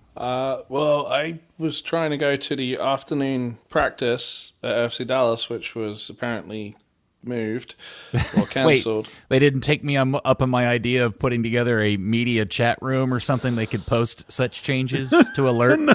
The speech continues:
Speaker 3: No.
Speaker 2: media to?
Speaker 1: No.
Speaker 2: Hmm, hmm,
Speaker 1: No, so I
Speaker 2: okay.
Speaker 1: got to the, the, I got to the training ground to find nobody there,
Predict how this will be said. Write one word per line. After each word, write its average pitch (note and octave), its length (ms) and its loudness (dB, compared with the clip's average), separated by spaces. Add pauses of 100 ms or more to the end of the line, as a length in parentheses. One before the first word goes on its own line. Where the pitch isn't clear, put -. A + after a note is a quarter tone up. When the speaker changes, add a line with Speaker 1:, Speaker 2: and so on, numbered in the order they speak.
Speaker 3:
No. G3 280 2
Speaker 2:
media C#3 400 2
to? B2 60 -4 (100)
Speaker 1:
No. D3 220 2
Speaker 2:
Hmm, G2 200 0 (180)
hmm, G#2 160 0
Speaker 1:
No, C3 200 4
so A2 160 2
I C3 40 4
Speaker 2:
okay. C3 80 4
Speaker 1:
got C#3 140 2
to C3+ 140 -2
the, A#2 500 0 (200)
the, A#2+ 80 -6
I A#2 40 -2
got A#2+ 120 -2
to - 80 -2
the A2+ 80 2
training A2 320 -4
ground A2 240 -4
to G#2+ 80 -12
find A2 260 -6
nobody G#2+ 320 -6
there, G2+ 280 -10